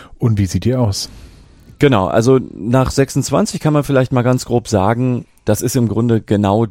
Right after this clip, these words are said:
Speaker 2: das, was wir gerade gesagt haben. Also wenn man zwei oder natürlich auch mehr, also das endet natürlich nicht bei zwei, sondern man kann auch noch mehr Verantwortliche haben, wenn die gemeinsam die Zwecke und die Mittel der Verarbeitung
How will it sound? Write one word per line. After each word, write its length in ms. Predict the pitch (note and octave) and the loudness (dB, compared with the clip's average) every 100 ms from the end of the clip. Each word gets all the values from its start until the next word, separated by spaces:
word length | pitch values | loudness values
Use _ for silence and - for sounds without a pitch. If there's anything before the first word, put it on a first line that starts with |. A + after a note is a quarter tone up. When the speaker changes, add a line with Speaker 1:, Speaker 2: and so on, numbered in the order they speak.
| - | -2
Speaker 2:
das, 400 | F#2+ G2+ - - | -2 0 -6 -14
was 360 | - - G#2 - | -12 -4 -4 -4
wir 80 | G2 | -4
gerade 240 | E2 G2+ | -2 -2
gesagt 340 | F#2+ F#2+ F#2+ | -2 -2 -2
haben. 160 | F#2+ F#2 | -4 -4
Also 180 | F#2+ G2+ | -4 -2
wenn 120 | A2 | 0
man 140 | G#2 | -2
zwei 440 | G#2 - G#2+ C#3+ D#3 | -4 -2 0 0 0
oder 320 | G#2+ A2+ G2 | 0 2 2
natürlich 400 | G2 - A#2 G#2 | 0 -2 -4 -4
auch 120 | F2 | -4
mehr, 460 | G2+ G2+ A2 E3 - | -2 0 0 -2 -4
also 200 | F2+ F2+ | -6 -8
das 320 | G#2+ - - | -10 -14 -18
endet 320 | - - A2+ A#2+ | -14 -6 -4 -2
natürlich 280 | B2 B2+ C3+ | -2 -2 -4
nicht 140 | C#3 | -2
bei 120 | C3+ | -2
zwei, 320 | C3+ C3 C3+ | -2 -2 -2
sondern 200 | D3+ A2 G2+ | 0 -2 -2
man 80 | |
kann 140 | G2 F#2 | -4 -8
auch 180 | F2+ - | -8 -8
noch 220 | F#2 F2+ | -6 -2
mehr 240 | G#2 G#2 | 0 0
Verantwortliche 600 | - B2+ C3+ C#3 - C3 | 0 -4 -4 -6 -6 -2
haben, 240 | C3 C#3+ C3 | -2 -2 -2
wenn 140 | A2+ | -2
die 120 | B2 | -2
gemeinsam 720 | A#2 A#2 A#2 E3 G#3 D3 A#2 A#2 | 0 2 2 2 2 2 2 0
die 120 | G#2+ | -4
Zwecke 360 | - A2+ A2+ | -2 -2 0
und 160 | G2 A2 | -4 -2
die 60 | A2 | -2
Mittel 220 | G#2+ G#2+ | -2 -2
der 120 | G2 | -2
Verarbeitung 640 | - - G2 F#2+ - G2+ | -2 -2 0 0 0 -6